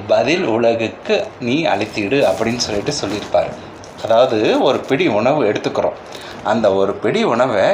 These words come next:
எங்கேயோ ஒரு விவசாயி என்னைக்கோ ஒரு நாள்ல நட்டு அதை வந்து பயிராக்கி அதை களையெல்லாம் எடுத்து, எடுத்தவங்க ஒருத்தங்க இருப்பாங்க. அதெல்லாம் அறுவடை பண்ணி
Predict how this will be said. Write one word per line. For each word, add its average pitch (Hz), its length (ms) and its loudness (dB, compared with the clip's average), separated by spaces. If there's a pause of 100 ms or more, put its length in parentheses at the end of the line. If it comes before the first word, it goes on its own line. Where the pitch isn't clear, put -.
எங்கேயோ 110 500 0
ஒரு 180 220 2
விவசாயி 110 680 -2 (140)
என்னைக்கோ 139 500 0
ஒரு 170 160 2
நாள்ல 107 380 2
நட்டு 104 480 -2 (400)
அதை 156 240 2
வந்து 147 220 2
பயிராக்கி 175 680 2
அதை 143 220 4
களையெல்லாம் 113 600 4
எடுத்து, 135 440 0
எடுத்தவங்க 180 500 2
ஒருத்தங்க 127 320 -2
இருப்பாங்க. 113 380 0 (160)
அதெல்லாம் 120 340 2
அறுவடை 127 380 4
பண்ணி 101 500 -2